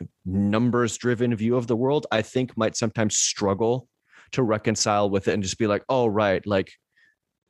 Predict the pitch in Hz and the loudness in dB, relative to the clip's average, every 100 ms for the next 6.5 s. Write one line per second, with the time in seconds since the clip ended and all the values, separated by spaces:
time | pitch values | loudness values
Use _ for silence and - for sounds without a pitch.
0 | - 117 101 110 117 - 101 - 127 139 | -4 0 0 0 -2 -2 -4 -4 0 0
1 | 135 151 147 110 110 101 92 107 123 139 | 0 0 0 0 0 -2 -4 0 0 0
2 | 147 - 135 - 143 139 160 143 95 90 | -2 -2 -4 -4 -4 -2 -2 -4 -6 -6
3 | 90 - 101 95 104 104 117 120 117 - | -6 -2 0 2 2 2 2 2 0 0
4 | 113 110 - - 113 104 117 117 110 117 | 0 -2 -4 -2 0 2 0 2 0 2
5 | 113 117 113 123 104 104 127 135 98 92 | 0 0 -2 -2 -4 -4 -2 0 2 2
6 | 95 98 95 104 92 | 2 2 0 0 0